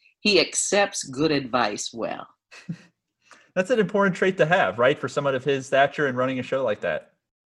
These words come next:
Speaker 1: Yeah. Yeah. 'Cause you're gonna get a lot of advice, but you gotta know the difference between good advice and not.
Speaker 2: Yeah. What do you think of the show would have been like during, you know, if it was airing right now in the age of social media? Do you think that changes at all how it's perceived by the fans, the interaction between the fans?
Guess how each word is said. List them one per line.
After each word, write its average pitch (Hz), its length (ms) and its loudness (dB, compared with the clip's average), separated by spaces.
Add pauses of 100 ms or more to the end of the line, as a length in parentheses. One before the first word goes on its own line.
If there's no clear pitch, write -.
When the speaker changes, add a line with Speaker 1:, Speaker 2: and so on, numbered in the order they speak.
(160)
Speaker 1:
Yeah. 131 160 0 (800)
Yeah. 151 220 -14 (140)
'Cause 143 160 -4
you're 185 80 0
gonna 262 200 0
get 262 120 4
a 226 60 6
lot 175 260 8
of 147 100 4
advice, 135 460 0
but - 300 -8
you 147 60 -6
gotta 156 200 4
know 147 160 0
the 135 80 -2
difference 135 380 -6
between 135 240 -2
good 131 160 -2
advice 123 440 -2
and 117 140 -6
not. 107 320 -10 (320)
Speaker 2:
Yeah. 131 300 0 (560)
What 202 160 4
do 392 40 -2
you 381 60 -2
think 240 220 -4
of 220 60 0
the 175 80 -2
show 160 300 6
would 156 140 4
have 139 80 2
been 139 160 2
like 131 260 -2
during, 131 440 2
you 156 100 0
know, 139 80 6
if 131 80 4
it 151 60 6
was 127 180 0
airing 143 240 6
right 147 220 4
now 139 320 4
in 131 80 -2
the 127 100 0
age 135 180 0
of 123 60 -8
social 127 300 0
media? 104 420 -2
Do 139 60 -6
you 143 80 -2
think 220 160 0
that 208 120 6
changes 165 440 -2
at 160 100 6
all 160 200 8
how 139 180 4
it's 139 100 -2
perceived 143 380 0
by 135 100 6
the 120 100 2
fans, 170 420 6
the 131 100 0
interaction 139 520 2
between 147 300 -2
the 143 80 -4
fans? 143 340 -2